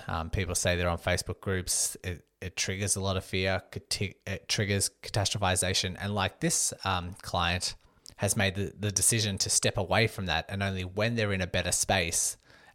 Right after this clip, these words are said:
and seeing improvements to step back in and start helping people. And if you've listened to the pain episodes before, you'll know that all pain is generated from the brain. It's the brain's job to evaluate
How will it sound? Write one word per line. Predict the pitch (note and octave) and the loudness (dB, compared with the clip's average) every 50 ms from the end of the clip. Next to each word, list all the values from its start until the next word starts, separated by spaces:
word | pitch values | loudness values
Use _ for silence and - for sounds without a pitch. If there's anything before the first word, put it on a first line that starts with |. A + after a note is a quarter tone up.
| _ - | _ -6
and | G2 F#2+ F#2 | -4 0 2
seeing | - - G2 G2+ G2+ G2+ | 2 4 4 2 2 0
improvements | G2 - - - G2 F#2 F2+ F2+ E2+ - - | -2 -2 -2 -2 -2 -2 -2 -2 -2 -2 -2
to | - G2+ | -2 0
step | - - - G2 - - | -2 0 0 0 0 2
back | F#2+ F#2 - - - | 0 0 0 0 -2
in | G2 E2 E2 | -2 -2 -2
and | E2 | -2
start | - - F2+ D2+ - | -2 0 0 0 0
helping | - - F#2 - - F2 - | 0 -2 0 0 0 -2 -4
people. | - - D2 - - D2 - - - - - - - - - - - - - - _ - | -4 -6 -4 -4 -6 -6 -8 -10 -12 -20 -20 -20 -20 -20 -20 -20 -20 -20 -20 -20 _ 0
And | - F#2+ F2+ E2+ F2 F2 F2 F2 - - _ _ _ _ _ _ _ _ - - - - _ _ _ _ _ _ _ - | 2 4 4 4 4 2 0 -4 -6 -6 _ _ _ _ _ _ _ _ -20 -20 -20 -20 _ _ _ _ _ _ _ -2
if | - A2+ - - | -2 -2 -2 -2
you've | G#2+ G2+ | -6 -2
listened | A2+ A#2 A2+ - G#2+ G2 | 0 2 2 2 0 -2
to | - | -2
the | - G2+ | -4 -2
pain | - - G#2+ G#2+ G2+ | 0 2 2 2 2
episodes | G2+ - G2+ - - F#2+ F#2 F#2 - | 2 2 0 0 0 0 0 -2 -4
before, | - F#2 - - A#2+ B2+ C#3 C3+ C3+ A#2+ - - - - | -8 -8 -2 2 6 6 8 6 6 4 0 -6 -8 -4
you'll | G#2+ G#2 | -2 0
know | G2+ G2+ G#2 G2+ G2 G2 | 2 2 4 4 4 2
that | F#2+ F#2+ F2+ F2 - - | 2 0 -2 -2 0 2
all | C#3 D3 C#3 | 2 2 4
pain | - - A#2 G#2 G2 G2 | 4 2 0 0 0 0
is | G2 - - | -2 -2 0
generated | - G2+ F#2 F2+ F2 F2 E2 D2+ - | 0 0 0 0 0 0 0 -2 -4
from | - - F#2 | -6 -6 -6
the | E2 D#2+ | -6 -4
brain. | - - A#2 A#2 A#2+ B2 A#2+ A#2+ A#2 - - - - - - - - - | 2 4 6 6 6 6 4 2 0 -2 -6 -20 -20 -20 -20 -20 -14 -8
It's | - - - - | -2 2 2 2
the | - G2 | 2 4
brain's | - - A#2 B2+ C3 A#2+ - - | 6 6 6 6 6 2 0 2
job | - G#2 F#2+ F#2+ - - | 2 2 0 0 0 -2
to | - A2 F#2+ F2+ - | -2 -2 -2 -2 -2
evaluate | - G2+ G2 F#2+ - G#2 G#2 G#2 G#2 G2+ G2 F2+ F2+ F2+ F#2 - - - | -4 -4 -2 2 2 2 4 2 2 0 2 2 2 0 0 0 -2 -4